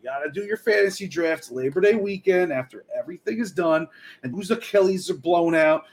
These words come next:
and whose shoulders are out of the socket, and who tore their A C L. Because there's people that spent a first or second round pick on Cam Akers that now are just, they're, they're climbing uphill for the next sixteen weeks before the season even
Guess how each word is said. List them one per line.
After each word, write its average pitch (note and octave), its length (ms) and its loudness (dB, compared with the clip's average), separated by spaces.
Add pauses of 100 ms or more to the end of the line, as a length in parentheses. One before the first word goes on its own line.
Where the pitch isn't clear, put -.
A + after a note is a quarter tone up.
(140)
and C3 100 -6
whose G3 240 -8
shoulders E3+ 600 0
are D#3 120 0
out D3+ 180 4
of C#3+ 60 -4
the C#3+ 60 -8
socket, C#3 580 -4 (300)
and C3 120 -8
who F#3 160 -8
tore F3 280 0
their D#3+ 160 0
A D3 140 0
C C3+ 260 -2
L. G#2 300 -2 (300)
Because D3 320 -4
there's E3 180 -6
people E3+ 380 -6
that D3 260 2
spent D#3+ 320 -6
a - 20 -8
first E3 340 -6
or D3+ 60 -10
second D#3 340 -4
round D3 300 -2
pick E3 240 -4
on B2 140 -4
Cam C#3+ 360 -4
Akers B2+ 500 -4 (300)
that C#3+ 200 -4
now C#3+ 340 0
are C3+ 140 -4
just, C3 320 -10
they're, D#3 100 0 (600)
they're D#3 400 -2
climbing F3 380 -2
uphill D3+ 400 0
for - 120 -8
the C3+ 100 -2
next - 520 -8
sixteen C#3 480 -8
weeks C3+ 260 -6
before C3+ 300 -8
the A#2+ 80 -10
season B2 360 -8
even A2 280 -10